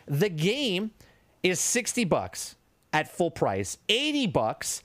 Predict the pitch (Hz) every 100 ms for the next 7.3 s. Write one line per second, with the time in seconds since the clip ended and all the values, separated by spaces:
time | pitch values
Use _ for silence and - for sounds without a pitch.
0 | _ - - 175 185 196 190 185 180 190
1 | 190 170 165 - 160 - 151 139 139 131
2 | 123 117 127 131 127 123 139 135 135 139
3 | 123 120 113 - 151 143 - 143 135 135
4 | 107 123 135 - 135 110 143 131 123 117
5 | 117 117 - - _ _ _ _ _ _
6 | - 143 175 254 262 - 247 214 156 123
7 | 92 -